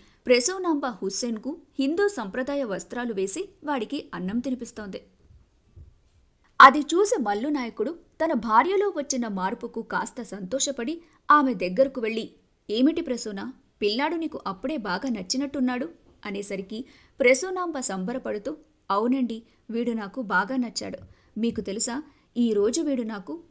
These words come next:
పూజ, వంట చేసేటప్పుడు ఎంత సహాయం చేశాడో? మనకు పెళ్ళైన ఇన్నాళ్లలో మీరు నాకు ఒక్కరోజు కూడా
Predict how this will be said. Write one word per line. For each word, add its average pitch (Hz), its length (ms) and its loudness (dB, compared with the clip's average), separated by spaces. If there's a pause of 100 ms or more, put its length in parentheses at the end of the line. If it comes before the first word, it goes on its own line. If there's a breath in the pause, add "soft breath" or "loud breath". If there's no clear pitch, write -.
(100)
పూజ, 226 300 -4
వంట 196 360 -6
చేసేటప్పుడు 226 720 0 (120)
ఎంత 202 200 -6
సహాయం 220 600 -2
చేశాడో? 226 360 -4 (480 soft breath)
మనకు 254 300 0
పెళ్ళైన 214 480 0 (140)
ఇన్నాళ్లలో 208 600 -6 (260)
మీరు 277 200 2
నాకు 240 380 -4
ఒక్కరోజు 262 540 0
కూడా 262 300 -6